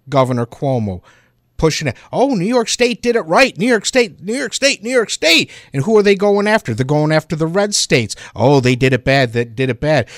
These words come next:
So you, you, you know, you wanna put two and two together, and you start thinking, are they, are the Democrats trying to, you know, pump up Cuomo in case they need to push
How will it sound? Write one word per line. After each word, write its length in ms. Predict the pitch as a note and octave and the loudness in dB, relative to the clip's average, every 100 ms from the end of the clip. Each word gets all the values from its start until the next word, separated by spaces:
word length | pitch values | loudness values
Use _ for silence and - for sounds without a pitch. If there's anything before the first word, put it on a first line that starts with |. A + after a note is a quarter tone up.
| - | -18
So 120 | - | -8
you, 120 | E3 | -6
you, 320 | E3 D#3+ D3 D3 - - _ | -6 -6 -2 -2 -4 -16 _
you 140 | - C#3+ | -8 -2
know, 220 | B2+ B2 | -2 -4
you 200 | C#3 C#3 | -8 -6
wanna 200 | E3+ F#3+ | -4 -4
put 180 | - F3+ | -4 -6
two 140 | G#3 | -4
and 100 | F3 | -4
two 140 | - F3+ | -4 -4
together, 440 | C3 E3+ A#3 F#3+ | 0 2 4 4
and 180 | D3+ C3+ - - | 4 0 -6 -16
you 40 | C#3 | -10
start 260 | - F3 | -4 -4
thinking, 340 | - G3 G3 D#3 | -2 -4 -2 2
are 160 | C3 | 2
they, 340 | C3+ G3 C#4+ B3 | 2 0 -2 -2
are 180 | D3 C3+ | 0 0
the 120 | B2 | 0
Democrats 640 | A2 F#3 D#4 - C4 - | 0 0 -2 -2 0 0
trying 280 | - A3 G#3 | -2 0 2
to, 140 | G#3 G3 - - | 2 0 -4 -8
you 100 | E3 | -2
know, 40 | |
pump 320 | E3+ - G3+ G#3+ | -2 2 0 2
up 180 | F3 | 0
Cuomo 680 | - - F3 A3+ G#3 F#3+ F#3 - - | 0 -2 2 4 4 4 2 -4 -12
in 140 | C#3+ C#3 | -8 -4
case 300 | F#3 F#3+ - | 0 2 2
they 100 | E3+ | -2
need 200 | F3 D#3+ | -2 -4
to 60 | |
push 300 | - F#3+ D#3+ | -4 -4 -4